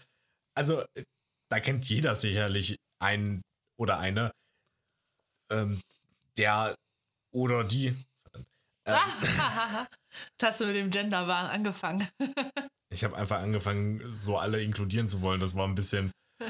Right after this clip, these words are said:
Speaker 1: ein bisschen sehr umständlich. Aber jeder kennt einen Lehrer oder eine Lehrerin, der oder die sehr gut ist.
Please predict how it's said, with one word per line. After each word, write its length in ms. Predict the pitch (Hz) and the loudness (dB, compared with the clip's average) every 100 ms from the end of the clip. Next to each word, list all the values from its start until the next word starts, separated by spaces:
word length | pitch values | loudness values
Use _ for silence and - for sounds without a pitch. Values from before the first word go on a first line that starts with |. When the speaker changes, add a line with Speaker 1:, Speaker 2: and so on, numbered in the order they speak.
| 202 | -2
Speaker 1:
ein 300 | 120 123 120 | 2 2 2
bisschen 280 | 123 127 131 | 2 2 2
sehr 180 | 113 131 | 2 2
umständlich. 600 | 131 127 110 107 104 98 - | 2 2 0 0 0 -2 -2
Aber 280 | 107 110 107 _ _ _ _ _ _ _ _ _ _ - | 0 0 -2 _ _ _ _ _ _ _ _ _ _ 2
jeder 220 | 156 156 | 4 4
kennt 180 | 143 123 | 2 2
einen 180 | 101 | 2
Lehrer 220 | 110 139 131 | 2 2 2
oder 160 | 117 | 2
eine 120 | 110 | 2
Lehrerin, 520 | 101 117 117 110 110 104 | 2 2 2 2 2 2
der 240 | 113 117 | 2 2
oder 200 | 113 104 | 2 0
die 260 | 101 107 104 | 0 0 2
sehr 240 | 98 98 | 2 0
gut 200 | 98 113 | 2 0
ist. 280 | 98 90 | 0 -2